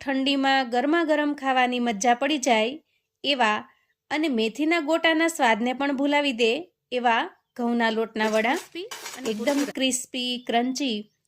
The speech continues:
Speaker 1: અને ખૂબ જ સ્વાદિષ્ટ બને છે. સાંજે કે સવારે ચાના કપ સાથે કે પછી હળવી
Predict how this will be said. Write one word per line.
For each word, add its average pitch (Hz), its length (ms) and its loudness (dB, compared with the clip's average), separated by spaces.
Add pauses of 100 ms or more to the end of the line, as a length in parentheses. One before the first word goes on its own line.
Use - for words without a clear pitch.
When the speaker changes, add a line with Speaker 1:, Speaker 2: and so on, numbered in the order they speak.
(120)
Speaker 1:
અને 320 160 -6
ખૂબ 294 400 -2
જ - 40 -4 (120)
સ્વાદિષ્ટ 202 480 0
બને 190 260 0
છે. - 160 -8 (480)
સાંજે 220 400 2
કે 330 240 0
સવારે 302 400 4 (160)
ચાના 254 400 2
કપ 320 100 -2 (140)
સાથે 277 320 2 (240)
કે 269 160 -2
પછી 277 360 0
હળવી 247 300 2